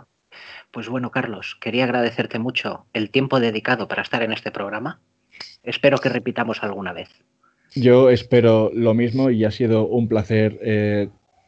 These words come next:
Speaker 2: contar contigo y, y será un placer también en todas las ocasiones futuras.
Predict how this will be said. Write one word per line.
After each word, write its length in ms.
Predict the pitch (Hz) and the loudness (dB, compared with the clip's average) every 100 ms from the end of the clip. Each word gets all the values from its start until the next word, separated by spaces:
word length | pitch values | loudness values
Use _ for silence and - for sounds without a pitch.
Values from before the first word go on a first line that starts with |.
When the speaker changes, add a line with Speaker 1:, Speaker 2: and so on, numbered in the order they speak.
| _ _ | _ _
Speaker 2:
contar 360 | 117 107 113 | -4 0 2
contigo 580 | 107 107 104 110 113 135 - _ _ | 2 0 0 2 2 2 -4 _ _
y, 360 | 120 107 110 110 | 2 4 4 2
y 60 | |
será 540 | 110 104 98 101 104 - | 0 0 2 2 0 -2
un 360 | - 107 104 95 | 2 4 4 2
placer 320 | 101 101 98 | 0 0 -2
también 400 | 101 95 101 104 | 0 2 2 2
en 60 | 95 | 0
todas 240 | 98 98 | -2 -2
las 200 | 98 92 | -2 -2
ocasiones 440 | 104 92 104 98 95 | -2 -2 -2 -2 -4
futuras. 600 | - 95 95 87 - | -8 -4 -2 -2 -6